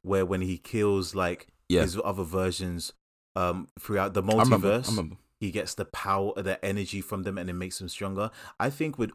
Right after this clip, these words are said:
Speaker 1: all of the mul-,
Speaker 2: Mm.
Speaker 1: Mortys that have previously died in the Rick and Morty verse, each one of them has passed on his horniness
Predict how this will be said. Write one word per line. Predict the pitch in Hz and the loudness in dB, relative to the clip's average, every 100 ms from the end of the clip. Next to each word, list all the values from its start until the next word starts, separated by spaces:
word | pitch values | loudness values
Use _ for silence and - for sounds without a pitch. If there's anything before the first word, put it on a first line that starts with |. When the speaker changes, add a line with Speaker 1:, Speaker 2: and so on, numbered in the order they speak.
| - | -2
Speaker 1:
all | 113 143 | 0 2
of | 139 | 2
the | 120 | 2
mul-, | 110 113 123 | 2 0 0
Speaker 2:
Mm. | 104 95 | -2 0
Speaker 1:
Mortys | 104 120 82 98 87 | 2 2 2 -2 -2
that | 95 | -4
have | 85 | -4
previously | - 120 120 123 - 101 | -4 -4 -2 -4 -4 -6
died | 80 95 90 95 113 - _ _ _ - | -4 0 2 2 -2 -8 _ _ _ -2
in | 110 110 107 95 | 2 2 0 0
the | 101 98 95 95 | -2 0 0 -2
Rick | 92 98 - | -2 -4 -2
and | 95 | -2
Morty | 98 101 113 | 0 0 0
verse, | 98 117 143 - - _ _ _ - _ _ - _ - | 0 0 0 -6 -8 _ _ _ -20 _ _ -20 _ -2
each | 131 135 | 0 0
one | 120 127 | 2 2
of | 117 | 2
them | 101 98 | 2 0
has | 92 95 | 0 -2
passed | - - 113 107 - | -4 -8 -2 -2 -2
on | 104 90 | -4 -4
his | 92 87 | -4 -6
horniness | - 110 101 87 78 76 - | -6 -4 -2 -2 -4 -8 -10